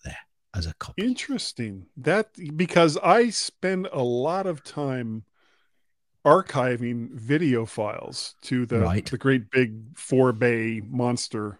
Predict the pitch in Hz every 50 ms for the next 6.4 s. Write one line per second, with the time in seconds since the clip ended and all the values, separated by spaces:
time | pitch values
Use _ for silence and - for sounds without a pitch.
0 | _ _ - 135 120 110 107 107 104 123 120 113 107 113 107 104 110 104 - 143
1 | 156 131 104 104 - - - - - - - - - - _ _ _ _ _ -
2 | 151 143 143 143 143 139 139 139 139 127 135 139 - _ _ _ _ _ _ _
3 | _ _ _ _ _ _ _ _ _ _ _ _ _ _ _ _ _ _ _ _
4 | _ _ _ _ _ _ _ - 143 120 143 151 170 196 202 180 147 160 170 185
5 | 180 151 - - 170 165 160 - - 156 160 160 160 160 151 139 - 135 139 127
6 | 127 127 123 123 120 120 117 120